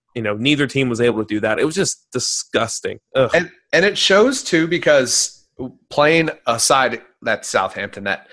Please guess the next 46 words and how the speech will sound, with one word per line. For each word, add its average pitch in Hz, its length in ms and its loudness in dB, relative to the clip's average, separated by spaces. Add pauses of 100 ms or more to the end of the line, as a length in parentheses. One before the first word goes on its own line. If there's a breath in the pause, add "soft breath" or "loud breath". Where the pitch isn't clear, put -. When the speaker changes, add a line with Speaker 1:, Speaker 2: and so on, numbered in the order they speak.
(140 loud breath)
Speaker 2:
has, 98 560 -2 (400)
that, 123 260 2
that 131 160 2
is 117 180 -2
really, 135 360 2
it's 107 240 -4
a 110 80 0
relegation 113 560 -2
fight, 90 260 -6
this - 180 -10
match, 92 380 -2 (240 loud breath)
and 120 160 -6
they're - 140 4
pressing 135 440 -2
so 117 460 0
high 107 240 2
against 95 320 -6
us. - 120 -12
It's - 140 -12
like 110 240 0
it's - 300 -10
Man 104 240 -4
City 127 400 -4 (260 soft breath)
that - 80 -8
we're 104 120 -6
playing. 87 340 -8
Like, 110 280 -2
they're, 139 340 4 (100)
they're 127 180 4
forcing 127 560 2
us 101 200 0
to 107 60 -10
get - 140 -6
rid 110 140 2
of 101 60 0
the 98 80 -4
ball. 92 380 0 (380 soft breath)
And 120 120 -6
it's, - 140 -10
it's 135 200 2
like, 135 200 2
it 135 120 -4
shows 170 300 4
the 107 60 0
confidence, 117 460 -2
like, 107 240 -2